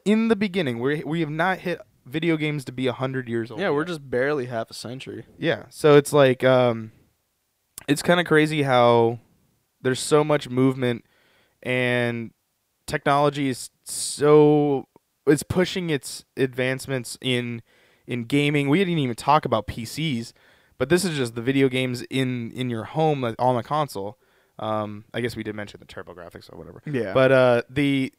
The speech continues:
Speaker 1: the, the thing is, is, like, you know, people were freaking out about the whole digital thing when Xbox announced that we were gonna do digital stuff. We won't even need a disc drive. And then everyone's, like, freaked out about it, but now everyone buys their stuff digitally.
Speaker 2: Yeah, I,
Speaker 1: So
Speaker 2: I like to.
Speaker 1: so it's like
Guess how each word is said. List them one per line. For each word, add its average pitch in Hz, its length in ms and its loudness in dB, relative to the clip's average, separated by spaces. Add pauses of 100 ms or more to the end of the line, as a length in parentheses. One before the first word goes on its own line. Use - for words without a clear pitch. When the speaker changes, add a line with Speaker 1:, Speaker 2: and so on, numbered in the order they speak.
(120)
Speaker 1:
the, 135 580 2
the 139 80 -6
thing 170 220 -4
is, 175 160 -4
is, 127 160 -8
like, 123 320 -2 (1200)
you 127 120 -8
know, 120 160 -2
people 165 260 0
were 143 80 2
freaking 135 300 -2
out 123 120 2
about 117 340 0
the 117 100 -8
whole 120 160 0
digital 117 420 -4
thing 110 320 -6
when 110 120 -10
Xbox 107 500 -6
announced 104 300 -10
that 101 140 -6
we 101 140 -6
were 104 60 -6
gonna 101 160 -12
do 101 260 -14
digital 113 400 -8
stuff. 98 340 -10
We 107 100 -8
won't 117 180 -6
even 113 180 -10
need 127 140 -4
a 117 60 -2
disc 110 280 -14
drive. 98 280 -12
And 113 80 -12
then 123 100 -6
everyone's, 120 400 0
like, 113 300 -2 (420)
freaked 156 340 -2
out 127 220 4
about 113 260 -4
it, 113 100 -6
but 123 120 0
now 123 240 0
everyone 120 320 4
buys 113 300 2
their 113 100 0
stuff 110 260 0
digitally. 113 460 -6 (100)
Speaker 2:
Yeah, 120 300 -4
I, 113 140 -4
Speaker 1:
So 139 300 10
Speaker 2:
I - 20 4
like - 180 -8
to. 110 240 -10 (280)
Speaker 1:
so 170 200 10
it's 151 140 6
like 139 300 4